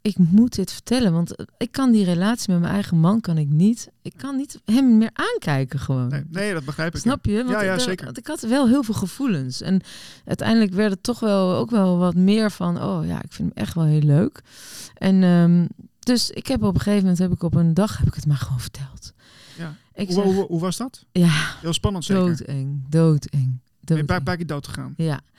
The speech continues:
Speaker 2: Ja.
Speaker 1: Ja, het was ook 's ochtends, we werden wakker en ik, ik durfde hem ook niet aan te kijken. En, weet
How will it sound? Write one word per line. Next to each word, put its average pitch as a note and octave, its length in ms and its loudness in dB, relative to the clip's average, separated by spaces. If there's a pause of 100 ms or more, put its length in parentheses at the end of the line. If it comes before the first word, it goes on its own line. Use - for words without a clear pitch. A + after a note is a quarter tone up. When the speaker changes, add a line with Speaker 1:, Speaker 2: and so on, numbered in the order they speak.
(180)
Speaker 2:
Ja. B2+ 180 -16
Speaker 1:
Ja, - 120 -10
het - 140 -18
was D#3+ 180 -4
ook D#3 120 -4
's - 80 -2
ochtends, F3+ 400 0
we D#3+ 140 0
werden D#3 260 0
wakker F3 360 -4
en D#3+ 160 -2
ik, - 160 -10 (120)
ik - 140 -14
durfde D#3+ 260 -4
hem D3+ 100 0
ook C#3 60 -2
niet D3+ 140 0
aan F3+ 200 2
te - 100 -4
kijken. E3+ 380 0
En, C#3+ 60 -4
weet B2 140 -6